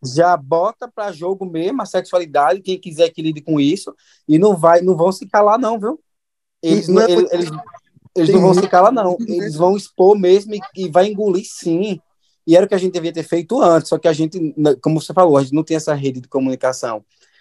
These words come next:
Speaker 1: Então agora co-, é, é, é, as, os gays tão se unindo mais, então vai engolir, vai, vai engolir sim, a gente vai se expor sim,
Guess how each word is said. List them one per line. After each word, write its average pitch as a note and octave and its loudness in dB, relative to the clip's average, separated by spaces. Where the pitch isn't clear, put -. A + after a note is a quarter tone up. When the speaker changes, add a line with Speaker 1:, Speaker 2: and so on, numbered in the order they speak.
Speaker 1:
Então C#3+ 4
agora E3 6
co-, F3+ -4
é, D3+ 2
é, D3 -2
é, C#3 -2
as, C#3 0
os C#3 -6
gays C#3 -4
tão C#3+ -2
se - -8
unindo G#3 0
mais, F3+ 4
então G3+ -6
vai E3+ 6
engolir, G#3+ 2
vai, G3+ 4
vai G#3 2
engolir D#4 -6
sim, A3 -6
a F#3 4
gente E3 -8
vai D#3+ 4
se F#3+ -14
expor F3+ -8
sim, D#3 -4